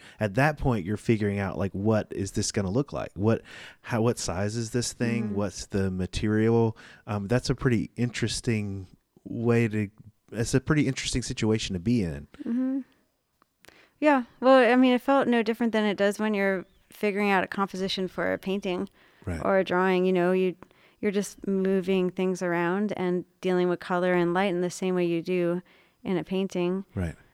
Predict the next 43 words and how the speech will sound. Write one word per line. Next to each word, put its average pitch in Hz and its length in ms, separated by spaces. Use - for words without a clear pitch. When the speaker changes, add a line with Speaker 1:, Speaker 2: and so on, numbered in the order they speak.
Speaker 2:
Only 190 320
you 175 80
get 175 220
this 180 160
automatic 175 480
realism. 185 480
<laughs> 220 120
Speaker 1:
So, - 160
Speaker 2:
So 240 60
Speaker 1:
d-, 139 220
so 143 260
once 170 360
you 147 260
created 131 440
these 98 200
photographs, 98 480
do 117 120
you 110 200
see 135 320
them, 123 320
uh, 107 120
in, 117 280
in 123 160
a 117 60
way, 117 480
um, 95 440
talking 123 420
to 117 480
your 95 280
painting, 165 600
or 107 220
is 107 340
it, 92 140
do 113 80
you 104 100
think 113 240
of 104 140
it 87 140
s-, - 100
totally 104 260
separate, 143 520
or 101 320
i-, - 80